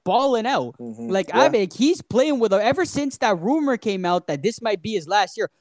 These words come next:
Speaker 1: all of a sudden, Big Ben's, like, looking like two thousand and nine Big Ben, tossing that rock like it's nothing. He's balling, but the Steelers,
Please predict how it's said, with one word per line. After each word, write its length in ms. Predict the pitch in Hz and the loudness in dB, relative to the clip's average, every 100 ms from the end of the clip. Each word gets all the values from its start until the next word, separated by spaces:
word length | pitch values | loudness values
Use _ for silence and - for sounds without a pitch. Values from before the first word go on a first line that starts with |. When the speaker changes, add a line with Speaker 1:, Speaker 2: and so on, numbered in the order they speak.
| _ | _
Speaker 1:
all 200 | 220 339 | 2 2
of 60 | 392 | 2
a 80 | 254 | 0
sudden, 520 | - - 285 262 180 | 0 0 2 2 2
Big 260 | 151 262 160 | 0 0 2
Ben's, 340 | 233 277 208 | 2 2 2
like, 200 | 208 185 | 0 2
looking 280 | 214 233 233 | 0 -2 -2
like 220 | 214 196 | -4 -2
two 180 | 240 269 | -4 0
thousand 300 | 262 247 220 | 2 4 2
and 140 | 214 208 | -2 -2
nine 280 | 220 311 262 | -2 -2 0
Big 260 | 190 156 | -2 -2
Ben, 220 | 139 160 156 | -2 -2 0
tossing 340 | 202 233 233 | -2 -2 -2
that 160 | 220 196 | -4 2
rock 160 | 220 - | 0 0
like 160 | 202 | -8
it's 180 | 170 - | -8 -14
nothing. 460 | 147 226 - 131 120 _ _ | -6 -6 -4 -12 -14 _ _
He's 220 | - 185 156 | -2 -2 0
balling, 480 | 170 190 220 233 | 2 4 4 2
but 220 | 190 180 - | 0 -4 -4
the 80 | |
Steelers, 600 | 165 - 226 226 220 214 | -10 -4 0 2 2 0